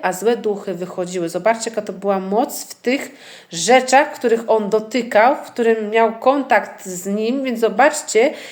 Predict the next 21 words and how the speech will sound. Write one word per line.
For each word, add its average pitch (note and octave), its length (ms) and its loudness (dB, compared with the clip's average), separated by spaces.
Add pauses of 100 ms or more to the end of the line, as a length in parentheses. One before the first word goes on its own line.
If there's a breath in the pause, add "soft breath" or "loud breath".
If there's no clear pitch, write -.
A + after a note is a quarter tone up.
(200 loud breath)
jakie C4 520 2
naprawdę C#4 680 2
nasze C4 400 0
ciało A3+ 460 2
jest - 240 -6
też C4+ 120 0
święte, A#3 540 0
gdy F3+ 140 -4
jesteśmy E3+ 460 -6
w D#3 40 -12
Jezusie. D3+ 500 -8 (920 soft breath)
Mało C4+ 340 4
o B3+ 80 4
tym A#3+ 160 -4
się G#3+ 180 -2
mówi, F#3 360 -4
mało A#3+ 260 2
o C4+ 40 0
tym B3 120 -6
się A#3 140 -6
wspomina, G3+ 640 -2